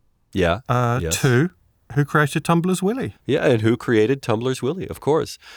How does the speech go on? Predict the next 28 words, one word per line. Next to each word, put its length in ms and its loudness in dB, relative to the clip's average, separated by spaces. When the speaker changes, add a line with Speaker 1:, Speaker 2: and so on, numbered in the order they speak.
Speaker 1:
And 160 2
there 120 6
are 60 4
theories, 760 0
I 80 -4
mean 260 -6
Speaker 2:
Well, 160 2
there, 240 -2
there 360 0
are 200 2
theories, 440 -2
yeah. 280 4
And, 120 4
you 100 2
know, 100 4
strangely, 720 2
uh, 160 0
paralleling 880 2
the 240 2
Ripper 300 2
mystery 440 0
itself 440 -2
in 100 0
that 140 -2
regard 400 -2
as 100 -6
well. 340 -2
Uh, 220 -2